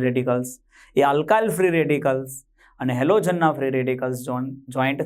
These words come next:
થઈ અને alkyl હેલાઇડ બનાવે છે. તો હેલોજિનેશન એટલે શું? તો કે ક્લોરિનેશન, બ્રોમિનેશન, આયોડિનેશન,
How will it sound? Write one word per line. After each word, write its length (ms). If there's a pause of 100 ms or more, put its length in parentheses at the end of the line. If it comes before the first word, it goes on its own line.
થઈ 220
અને 340
alkyl 380
હેલાઇડ 200
બનાવે 380
છે. 160 (1900)
તો 140 (160)
હેલોજિનેશન 1000 (240)
એટલે 320 (120)
શું? 340
તો 80
કે 120
ક્લોરિનેશન, 960
બ્રોમિનેશન, 960
આયોડિનેશન, 1000